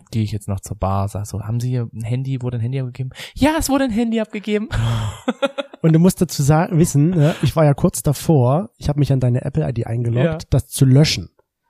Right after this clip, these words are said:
Speaker 2: Und ich dachte mir dann, ich probier's noch einmal und ruf doch noch mal. Vielleicht,
Speaker 1: <laughs>
Speaker 2: vielleicht hast du ja Glück.
Speaker 1: Oh mein Gott.
Speaker 2: Und wer ist rangegangen? Toni.
Speaker 1: Toni, also
Speaker 2: „Ich hab's, ich hab's“,
Speaker 1: ich
Speaker 2: hat er
Speaker 1: hab's, ich
Speaker 2: gerufen.
Speaker 1: hab's, ich hab's, weil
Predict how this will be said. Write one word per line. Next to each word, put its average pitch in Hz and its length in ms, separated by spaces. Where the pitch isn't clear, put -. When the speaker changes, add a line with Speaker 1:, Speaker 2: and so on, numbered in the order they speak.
Speaker 2:
Und 143 100
ich 131 80
dachte 156 240
mir 156 40
dann, 143 120
ich 147 120
probier's 170 380
noch 151 140
einmal 147 380
und 120 60
ruf 151 180
doch 151 280
noch 117 160
mal. - 140
Vielleicht, 196 680
Speaker 1:
<laughs> - 0
Speaker 2:
vielleicht 185 880
hast 139 220
du 139 40
ja 123 60
Glück. 113 300
Speaker 1:
Oh 156 200
mein 131 240
Gott. 131 200
Speaker 2:
Und 139 120
wer 147 120
ist 143 160
rangegangen? 143 580
Toni. 98 420
Speaker 1:
Toni, 175 420
also 147 420
Speaker 2:
„Ich 208 180
hab's, 254 260
ich - 160
hab's“, - 100
Speaker 1:
ich - 140
Speaker 2:
hat 202 120
er - 20
Speaker 1:
hab's, 135 80
ich 131 60
Speaker 2:
gerufen. 127 180
Speaker 1:
hab's, 123 240
ich - 180
hab's, 196 360
weil 147 280